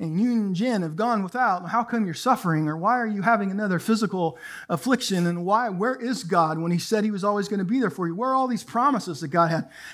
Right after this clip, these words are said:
How many times is the Lord, um, is the Lord,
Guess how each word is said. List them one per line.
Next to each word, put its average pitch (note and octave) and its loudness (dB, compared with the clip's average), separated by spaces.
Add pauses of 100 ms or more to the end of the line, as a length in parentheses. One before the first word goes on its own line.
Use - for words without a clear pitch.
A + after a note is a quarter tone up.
How A3 2
many C4+ 0
times B3 0
is F#3+ -6
the G3 -2
Lord, G3 2
um, F3+ -2
is F#3 2
the F#3+ -6
Lord, F#3 0